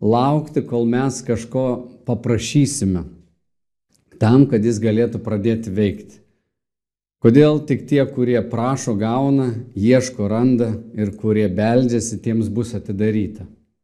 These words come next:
Jeigu Dievas yra suverenus, jeigu jis yra visagalis ir visa žinantis, a, kodėl mums reikia belstis, kad tos durys būtų atidarytos?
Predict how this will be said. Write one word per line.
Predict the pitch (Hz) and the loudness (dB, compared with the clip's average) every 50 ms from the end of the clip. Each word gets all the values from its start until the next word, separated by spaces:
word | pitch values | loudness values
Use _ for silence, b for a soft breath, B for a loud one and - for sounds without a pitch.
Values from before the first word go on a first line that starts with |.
| _ _ _ _ _ _ _ _ _ _ _ _ - | _ _ _ _ _ _ _ _ _ _ _ _ 2
Jeigu | 131 131 147 | 4 4 4
Dievas | 139 123 147 147 135 120 113 110 113 - | 4 4 4 4 4 4 2 0 -2 -4
yra | 123 120 123 | -4 -4 -4
suverenus, | 117 120 - 110 101 101 110 107 113 113 113 107 95 92 - - - - - - _ - | -4 -6 -6 -6 -4 -2 -2 -2 0 0 0 0 -2 -4 -6 -10 -16 -20 -20 -20 _ -6
jeigu | 104 101 110 110 113 131 | -2 0 0 2 2 2
jis | 131 127 - 139 | 0 0 -2 -2
yra | 123 123 | -2 -2
visagalis | 117 120 110 - 123 113 107 107 123 131 135 131 123 113 107 113 - | -2 -2 -4 -4 -4 -2 0 0 0 -2 0 -2 -2 -2 -2 -4 -4
ir | 113 107 | -4 -2
visa | 113 143 139 - 120 107 | 0 0 0 0 0 -2
žinantis, | 95 104 127 120 113 95 90 82 - - - - _ _ _ _ _ _ _ _ _ _ _ _ _ _ _ _ _ _ _ _ - 180 | 0 0 0 0 0 0 -2 -4 -8 -12 -20 -20 _ _ _ _ _ _ _ _ _ _ _ _ _ _ _ _ _ _ _ _ -16 -12
a, | 185 - - - - - - - - | -10 -10 -10 -10 -12 -14 -14 -8 -2
kodėl | - 117 117 139 156 170 180 | 0 2 4 6 6 6 6
mums | 160 143 127 - - | 4 4 2 0 0
reikia | 127 139 135 131 - 117 | -2 -2 -2 -2 -2 -2
belstis, | 101 95 113 113 120 139 143 139 - - - 147 127 - - - - _ _ _ - | 0 0 2 2 2 0 0 -2 -6 -8 -8 -8 -6 -8 -10 -14 -16 _ _ _ -4
kad | 117 95 - | -4 -2 0
tos | 123 110 104 | 0 0 0
durys | 98 98 120 127 131 123 104 101 | 2 2 2 2 2 0 -2 -2
būtų | 101 120 127 120 123 107 101 | -4 -4 -4 -2 -2 -4 -4
atidarytos? | - 110 98 104 107 110 113 110 104 - - 92 78 - - | -2 -2 -2 0 0 0 0 0 -2 -4 -6 -12 -14 -16 -18